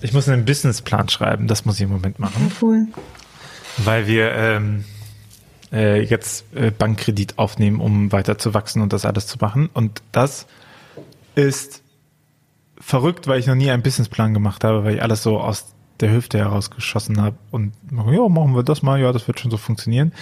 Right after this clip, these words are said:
Speaker 1: Und es, ähm, ist gleichzeitig nervig, wie tut aber auch ganz gut,
Speaker 2: Hm.
Speaker 1: so Sachen mal aufzuschreiben und irgendwie zu merken, okay, das ist der Markt. Und ich merke dabei, Gott sei Dank, weil ansonsten müsste ich mir nochmal Gedanken machen,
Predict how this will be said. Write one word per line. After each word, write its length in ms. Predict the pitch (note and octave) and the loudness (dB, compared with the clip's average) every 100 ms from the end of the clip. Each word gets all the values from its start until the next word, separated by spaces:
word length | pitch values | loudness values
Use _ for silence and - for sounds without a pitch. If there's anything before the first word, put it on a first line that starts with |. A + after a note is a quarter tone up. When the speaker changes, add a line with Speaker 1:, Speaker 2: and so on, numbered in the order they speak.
| - - - _ | -16 -20 -20 _
Speaker 1:
Und 140 | B2 A2 | -4 -2
es, 300 | A2+ - - | -6 -8 -2
ähm, 460 | B2 A2 A2 A2+ - | 0 2 0 -2 -4
ist 180 | - - | -8 -6
gleichzeitig 560 | - A#2+ B2 B2 A#2 B2+ | 0 0 0 -4 -2 0
nervig, 540 | A#2+ C3 - D3+ - - | 2 2 0 -2 -2 -2
wie 140 | B2+ | -2
tut 300 | B2+ C3 B2 | 0 -4 -2
aber 220 | A#2 G#2+ | 0 0
auch 200 | A2 - | -2 -2
ganz 260 | B2+ A#2 - | -2 -2 -4
gut, 300 | - D3 C3+ - | 0 0 0 -2
Speaker 2:
Hm. 280 | A#3+ A3+ A#3 | 0 0 -2
Speaker 1:
so 320 | - B2+ A#2 A2 | -2 2 2 2
Sachen 280 | G#2 - | 0 2
mal 460 | B2+ A#2 A2+ A2 A#2 | 2 2 4 2 0
aufzuschreiben 760 | B2 - C3 - G#2+ G#2 G#2+ | -2 -4 -6 -2 0 0 0
und 140 | A2+ A2+ | -2 0
irgendwie 260 | A#2 A#2 | 0 0
zu 140 | A2+ A#2+ | 0 0
merken, 300 | A#2 A2+ A#2 | 0 0 -4
okay, 280 | A2 B2+ A2+ | -2 -2 0
das 200 | A2 C#3 | -2 -4
ist 160 | - | -4
der 80 | A#2+ | -2
Markt. 440 | A2 B2+ B2+ - | 0 0 -2 -8
Und 220 | A#2+ A2 - - - - | -8 -8 -10 -20 -20 -14
ich 140 | C#3 | -2
merke 240 | C3+ C3+ C3 | 0 0 0
dabei, 480 | A#2+ A#2 A#2 B2 B2+ - _ | 2 2 2 0 -4 -18 _
Gott 200 | - C3 | -2 -2
sei 160 | - C3 A2+ | 0 0 2
Dank, 400 | B2 C3 E3+ E3 | 0 2 0 0
weil 180 | C#3 A#2+ | 0 2
ansonsten 520 | B2 C3 B2 - C3 | 2 0 -2 -4 -2
müsste 240 | B2+ - | -2 -2
ich 40 | A#2+ | -2
mir 60 | |
nochmal 240 | A#2+ A2+ A#2 | 0 0 0
Gedanken 340 | A#2 B2 C#3+ | 0 -2 0
machen, 300 | B2+ B2 C#3+ | 0 2 0